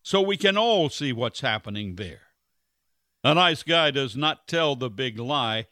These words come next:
that Donald Trump threw five-year-olds out of America to starve on the other side of the border. That's a disgusting slander. Nice guys don't do that.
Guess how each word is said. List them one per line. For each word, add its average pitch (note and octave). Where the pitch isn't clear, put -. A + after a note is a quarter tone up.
that D3+
Donald D3+
Trump D3+
threw D#3+
five-year-olds C#3
out E3
of C#3+
America C#3
to C#3+
starve B2
on A#2+
the C3
other B2+
side B2
of A#2+
the B2+
border. G2
That's D#3+
a D3
disgusting C3+
slander. A2
Nice F3+
guys G#2+
don't G#2+
do G#2+
that. A2